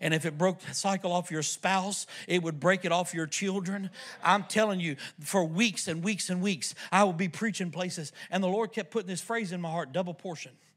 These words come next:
But it didn't ever make sense with what I was preaching. And I wrestled with that 'cause, I mean, I'm willing to just say whatever God tells me to say, but it needs to at least make sense to me.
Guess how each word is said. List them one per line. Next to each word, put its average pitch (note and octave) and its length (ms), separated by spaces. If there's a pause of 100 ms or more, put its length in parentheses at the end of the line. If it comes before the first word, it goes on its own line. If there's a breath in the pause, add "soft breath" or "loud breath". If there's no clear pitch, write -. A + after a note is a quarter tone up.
(520 loud breath)
But G3 140
it F3 80
didn't G#3+ 240
ever A3 220
make G#3+ 200
sense A3+ 320
with E3 140
what F#3 160
I E3+ 80
was D#3+ 120
preaching. G3+ 440 (720 loud breath)
And G#3+ 160
I G#3 80
wrestled A3+ 360
with E3 160
that D#3 200
'cause, E3+ 120
I G3 120
mean, F#3 340
I'm A#3 160
willing G3+ 240
to F3 60
just D#3+ 240
say F#3 140
whatever F3 300
God E3 280
tells F#3 180
me D#3+ 120
to D3+ 80
say, B3 240
but E3+ 140
it D3+ 160
needs G3+ 220
to - 80
at B2+ 80
least A#3+ 240
make D#3 200
sense F#3+ 280
to - 100
me. F4+ 300